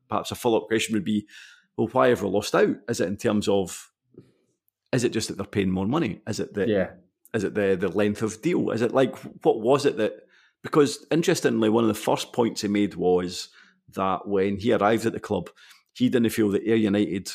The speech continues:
Speaker 1: were the, even the second or third choice in terms of a championship club that people wanted to sign for. But then he went on and he said, "But that's different now.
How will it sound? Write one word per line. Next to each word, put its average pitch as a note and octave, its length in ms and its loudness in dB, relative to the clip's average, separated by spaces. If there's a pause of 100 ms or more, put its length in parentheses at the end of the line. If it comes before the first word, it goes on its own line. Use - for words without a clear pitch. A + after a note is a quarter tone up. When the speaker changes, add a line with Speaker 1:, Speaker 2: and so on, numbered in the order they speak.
(160)
Speaker 1:
were F#2+ 560 0 (340)
the, F#2+ 360 -2
even A#2 260 2
the G#2 80 0
second A#2+ 440 0
or G2 80 -2
third - 300 -4
choice - 520 -2
in G2+ 60 -6
terms G#2+ 260 -2
of G2 80 0
a - 40 -10
championship A2+ 440 -2
club G2+ 260 -2 (320)
that - 140 -4
people B2+ 240 0
wanted A2 260 0
to A2 60 -6
sign C#3+ 260 2
for. D#3+ 300 0 (1200)
But F2+ 160 -4
then D3 200 6
he C3+ 80 6
went A2 140 2
on A2 160 0
and A#2 120 2
he A2 40 4
said, A2 160 -2
"But A2+ 120 0
that's C3 160 2
different B2+ 320 -2
now. F#2 160 -6